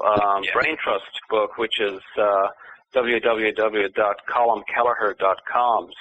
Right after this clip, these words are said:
Speaker 1: C O L M K E L L E H E R.
Speaker 2: And, uh, you gonna do any more Mad Cow stuff in the future, you think?
Speaker 1: Yeah, I, I'm, I'm very interested in this, uh, in this whole subject, and I think, uh, as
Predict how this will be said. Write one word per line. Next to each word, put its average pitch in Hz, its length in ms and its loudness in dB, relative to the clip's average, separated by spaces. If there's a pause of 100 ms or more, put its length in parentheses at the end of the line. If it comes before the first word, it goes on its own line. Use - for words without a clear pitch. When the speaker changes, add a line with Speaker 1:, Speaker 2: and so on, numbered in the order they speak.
(100)
Speaker 1:
C 110 340 -2
O 104 200 2
L 101 280 2
M 104 340 0
K 110 120 -2
E 107 280 -6
L 101 220 2
L 104 300 0
E - 200 -10
H 101 280 -4
E 92 120 -6
R. 107 220 2 (1080)
Speaker 2:
And, 120 80 -2
uh, 120 160 2
you 113 120 0
gonna 120 120 0
do 123 80 0
any 120 140 -2
more 113 260 2
Mad 110 320 0
Cow 120 200 0
stuff 120 360 -2
in 113 60 -8
the 104 80 -6
future, 123 280 -2
you 131 60 -2
think? 139 200 -4 (840)
Speaker 1:
Yeah, 175 220 2
I, 120 340 4
I'm, 131 440 0
I'm 135 280 0
very 135 260 2
interested 123 400 -4
in 110 140 0
this, 107 140 -2 (180)
uh, 104 460 2
in 107 80 -10
this 107 160 0
whole 107 260 2
subject, 110 400 0
and 110 100 0
I 107 80 2 (120)
think, 123 220 0 (140)
uh, 110 360 2 (600)
as 117 140 4